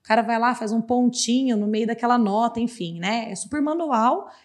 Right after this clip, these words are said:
e corre risco de não conseguir. Então, geralmente, a gente não barra. E aí, a gente conversou com essa cliente, explicou que não daria pra fazer, mas ela passou um tempo, ela ligou novamente, né? E aí, ela dizia assim, "Eu preciso muito barrar." E aí, ela conta que ela sofria agressão em casa do marido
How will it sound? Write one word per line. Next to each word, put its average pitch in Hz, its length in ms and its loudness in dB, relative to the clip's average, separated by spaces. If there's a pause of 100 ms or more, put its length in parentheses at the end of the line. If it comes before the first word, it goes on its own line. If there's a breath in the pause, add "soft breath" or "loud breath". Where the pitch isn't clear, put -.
(140 loud breath)
e 427 80 4
corre 294 260 2
risco 294 240 0
de 277 80 -2
não 320 100 -4
conseguir. 320 460 0
Então, 214 240 0
geralmente, 254 520 -4
a 262 40 -8
gente 254 180 -8
não 302 140 -10
barra. 170 460 0 (760 soft breath)
E 349 80 4
aí, 349 220 4
a 381 40 -2
gente 339 300 -4
conversou 220 400 2
com 226 60 -4
essa 240 120 -4
cliente, 392 340 -2
explicou - 300 0
que - 80 -2
não 208 80 4
daria 196 240 0
pra 226 140 -2
fazer, 320 560 2 (160)
mas 277 280 2
ela 302 160 0
passou 302 340 -4
um - 20 -2
tempo, 269 220 -2
ela 285 80 0
ligou 269 200 -2
novamente, 262 840 2
né? 220 180 0
E 240 100 2
aí, 247 100 4
ela 233 140 0
dizia 220 240 0
assim, 240 160 -2
"Eu 233 60 -2
preciso 269 240 -4
muito 262 220 -2
barrar." 190 520 2 (680 loud breath)
E 233 100 2
aí, 262 120 2
ela 285 120 2
conta 294 640 0
que 190 680 0
ela 202 180 0
sofria 226 340 -2
agressão 254 720 0
em 226 60 2
casa 202 600 -2
do 185 140 0
marido 190 540 -2